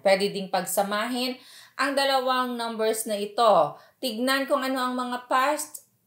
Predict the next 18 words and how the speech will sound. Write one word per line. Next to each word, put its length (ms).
Thursday 560
hearings 720
para 160
makita 400
ninyo 480
kung 320
anong 240
magandang 640
combination 720
ang 80
ipapara 560
sa 160
kanila. 480
Kasama 480
sa 240
ating, 560
ah, 320
target, 520